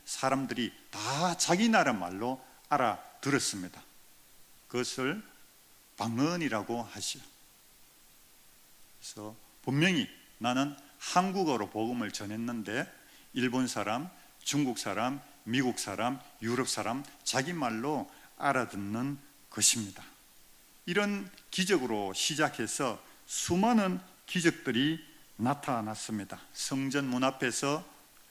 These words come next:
안전뱅이가 일어나고 또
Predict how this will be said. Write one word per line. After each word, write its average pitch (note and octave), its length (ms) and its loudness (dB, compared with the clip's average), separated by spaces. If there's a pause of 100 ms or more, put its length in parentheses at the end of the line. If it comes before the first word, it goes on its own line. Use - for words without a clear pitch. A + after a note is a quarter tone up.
(120)
안전뱅이가 C3 1000 0 (220)
일어나고 A2+ 540 2 (1500)
또 C3 320 4